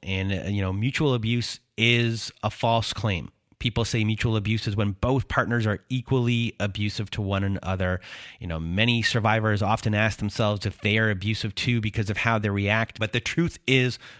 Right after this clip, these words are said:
mutual abuse does not exist. There is always a primary aggressor,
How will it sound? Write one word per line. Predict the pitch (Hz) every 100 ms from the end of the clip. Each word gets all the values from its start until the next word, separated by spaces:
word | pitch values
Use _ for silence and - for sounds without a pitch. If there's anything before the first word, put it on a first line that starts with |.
| -
mutual | 110 120 - 139
abuse | 127 101 101 104 - 107
does | 101 92 95
not | 92 92 107 -
exist. | 117 107 92 95 117 - - - _ - - - -
There | 101
is | 90 - -
always | 107 143 147 135
a |
primary | - - 113 110 107 101 101 -
aggressor, | 98 92 98 104 165 180